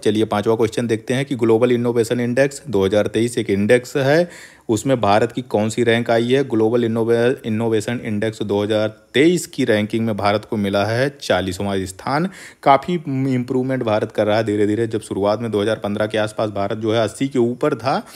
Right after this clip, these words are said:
अब जाके जो है चालीस पे पहुंच गया है। तो चलिए छठा क्वेश्चन देखते हैं कि एशियन गेम्स दो हज़ार तेईस में महिला वुशु साठ केजी वर्ग में, साठ किलोग्राम वर्ग में किस भारतीय ने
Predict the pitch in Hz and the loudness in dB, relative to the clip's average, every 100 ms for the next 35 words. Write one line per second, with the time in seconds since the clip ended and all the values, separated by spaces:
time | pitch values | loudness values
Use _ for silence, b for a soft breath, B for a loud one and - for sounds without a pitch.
0 | B B - 113 117 110 123 117 120 117 | B B 0 2 4 2 2 0 0 0
1 | 101 107 - 110 92 95 98 95 104 117 | 0 0 -6 -6 -4 -2 0 0 -2 -4
2 | 123 120 147 196 B B B - 107 120 | -4 -2 -2 -4 B B B -2 2 4
3 | 120 120 - 120 117 120 127 135 139 135 | 2 0 0 -2 -2 -2 -4 -2 -4 0
4 | 113 - 127 123 110 117 143 - - b | 0 0 -2 0 0 0 0 -6 -16 b
5 | b b b 98 101 107 113 110 - _ | b b b 0 2 4 4 2 -4 _
6 | _ _ _ 117 123 139 139 143 170 202 | _ _ _ 2 2 2 -2 -2 -2 -4
7 | B B B 107 113 131 151 139 113 117 | B B B 0 2 4 4 2 0 -2
8 | 127 139 - 113 113 - 107 110 104 98 | -2 -8 0 2 2 0 0 0 2 0
9 | 104 127 - 101 95 107 104 101 98 98 | 0 -2 0 -2 -2 0 0 2 0 -2
10 | 98 98 107 135 135 170 165 - 185 B | -2 -2 -2 -4 -2 0 2 2 -2 B
11 | B B 196 101 104 110 139 143 143 156 | B B 0 2 2 0 2 2 2 0
12 | 170 196 | 0 0